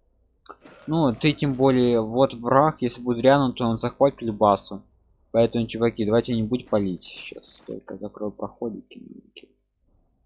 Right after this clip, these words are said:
А то реально открытый весь такой, холя-ля. Оля-ля. Капец, у нас просто нет пехоты, понял, блин?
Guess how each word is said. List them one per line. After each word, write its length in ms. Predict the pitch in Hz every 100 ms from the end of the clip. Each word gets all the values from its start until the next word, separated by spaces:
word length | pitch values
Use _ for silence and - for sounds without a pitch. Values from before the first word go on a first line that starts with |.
| _ _ _ _ _ _ _ - - - _ - - - _ _
А 100 | -
то 200 | 92 110
реально 480 | 113 113 104 98 104 - _ _
открытый 600 | - - 143 170 175 147
весь 200 | 113 104
такой, 300 | 107 101 98
холя-ля. 920 | - 156 170 147 107 98 104 147 - _ _ _ _ 87 - - - _ _ _
Оля-ля. 500 | 101 113 107 101 135 - - _ _ _ _ _ - - - _
Капец, 480 | 120 113 - 123 -
у 40 |
нас 140 | 113 -
просто 440 | - 139 - - - - -
нет 200 | 110 135 -
пехоты, 500 | 170 - - 165 -
понял, 300 | - 101 180
блин? 300 | 208 175 95